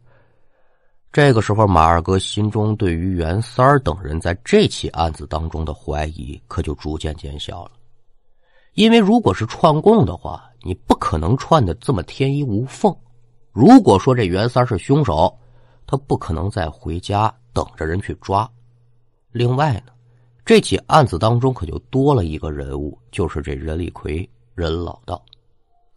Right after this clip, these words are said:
这封信如果真的是任立奎转交给袁三儿的，这老道他干嘛这么干呢？难道他和这起案子有关系？不行，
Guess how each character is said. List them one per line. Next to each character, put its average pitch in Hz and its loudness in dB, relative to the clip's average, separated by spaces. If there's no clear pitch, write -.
这 247 6
封 214 4
信 214 2
如 131 4
果 82 0
真 185 0
的 123 2
是 90 -4
任 95 0
立 123 0
奎 110 -4
转 87 2
交 160 4
给 107 -4
袁 80 -6
三 - -2
儿 151 4
的， 92 -8
这 135 -4
老 76 -4
道 120 4
他 101 -4
干 92 -4
嘛 78 -10
这 135 -4
么 - -6
干 - -8
呢？ - -20
难 104 0
道 127 4
他 123 0
和 120 -2
这 110 -2
起 - -12
案 104 -4
子 92 -8
有 78 -10
关 123 -6
系？ - -10
不 - -10
行， - -16